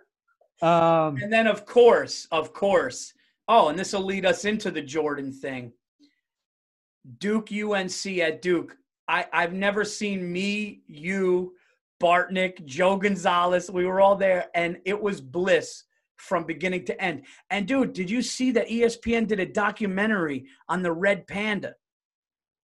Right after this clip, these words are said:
Speaker 1: Oh, is that, yeah. Oh, yeah, I, yeah.
Speaker 2: The,
Speaker 1: I,
Speaker 2: the
Speaker 1: what I
Speaker 2: one
Speaker 1: love is that, that,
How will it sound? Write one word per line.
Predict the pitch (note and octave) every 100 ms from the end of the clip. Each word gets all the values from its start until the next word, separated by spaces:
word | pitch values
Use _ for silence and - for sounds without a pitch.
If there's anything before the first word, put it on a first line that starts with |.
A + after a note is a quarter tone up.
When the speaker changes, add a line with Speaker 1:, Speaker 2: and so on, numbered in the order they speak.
| _ _ _ _ _ _ -
Speaker 1:
Oh, | C#3 C#3+
is | B2
that, | C#3+ B2+
yeah. | D#3 E3+ C3+ C#3+
Oh, | G3+
yeah, | G#3+ A3 D#3+
I, | E3 F3
yeah. | E3+ D#3 C3+ _ _ _
Speaker 2:
The, | G3+ G3 -
Speaker 1:
I, | F#3+
Speaker 2:
the |
Speaker 1:
what | A3
I | A#3
Speaker 2:
one | A#3+
Speaker 1:
love | B3+ A3
is | D#3
that, | G3+ G3+
that, | G#3 G3+